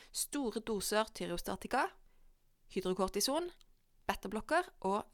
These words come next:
væske intravenøst. Før vi avslutter, må vi svare på spørsmålet om hvilken amerikansk president og presidentfrue som begge hadde Graves.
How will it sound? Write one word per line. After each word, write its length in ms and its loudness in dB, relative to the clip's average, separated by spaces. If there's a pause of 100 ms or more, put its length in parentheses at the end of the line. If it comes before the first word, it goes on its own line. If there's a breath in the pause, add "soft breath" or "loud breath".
væske 400 0 (160)
intravenøst. 720 -8 (2250 soft breath)
Før 160 8
vi 80 6
avslutter, 680 6
må 240 4
vi 80 0
svare 360 4
på 120 -4
spørsmålet 720 0
om 120 2
hvilken 440 0
amerikansk 600 -2
president 540 0
og 140 -2
presidentfrue 800 2
som 160 2
begge 360 0
hadde 200 0
Graves. 420 -2